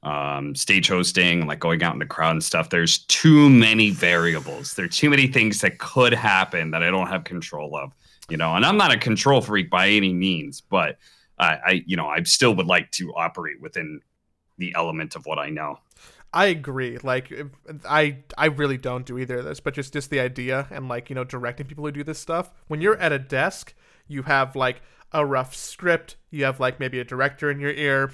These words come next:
Speaker 2: you got people that you're consistently working with, you can just go there. The, your whole world is that little set that's on the floor, right? When you're
Speaker 1: Yeah.
Speaker 2: out, like, Slacks or Casey in the crowd doing something at T I, you don't know if the person you're talking to is gonna, like,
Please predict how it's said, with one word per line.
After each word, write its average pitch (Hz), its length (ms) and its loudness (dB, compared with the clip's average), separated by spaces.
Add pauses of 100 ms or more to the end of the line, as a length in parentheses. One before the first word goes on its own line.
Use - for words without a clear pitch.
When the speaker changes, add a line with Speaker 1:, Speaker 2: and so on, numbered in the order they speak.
(160)
Speaker 2:
you 143 120 -8
got 127 280 -2
people 156 360 -4
that 139 180 -6
you're 131 80 -8
consistently 131 500 -12
working 135 460 -6
with, 139 240 -2 (320)
you 143 100 -8
can 151 200 -6
just 131 280 -8 (200)
go 147 260 0
there. 120 160 -4
The, 139 140 -4
your 143 160 -4
whole 202 340 6
world 175 360 4
is 139 100 -4
that 135 180 2
little 139 160 -2
set 127 540 -4
that's 135 160 -6
on 131 80 -8
the 123 60 -10
floor, 120 280 -6
right? 123 300 -4 (500)
When 160 160 -4
you're 254 140 0
Speaker 1:
Yeah. 262 140 6
Speaker 2:
out, 226 100 0
like, 170 200 4
Slacks 147 480 2
or 139 80 -4
Casey 135 400 -6
in 131 120 -6
the 120 40 -12
crowd 135 600 -2
doing 147 180 -6
something 147 240 -6
at 139 80 -10
T 143 220 -6
I, 156 260 0 (480)
you 320 160 4
don't 466 80 6
know 320 120 10
if 269 100 6
the 208 60 0
person 196 360 4
you're 160 140 2
talking 156 400 4
to 143 120 -6
is 135 80 -6
gonna, 135 180 -2
like, 127 340 0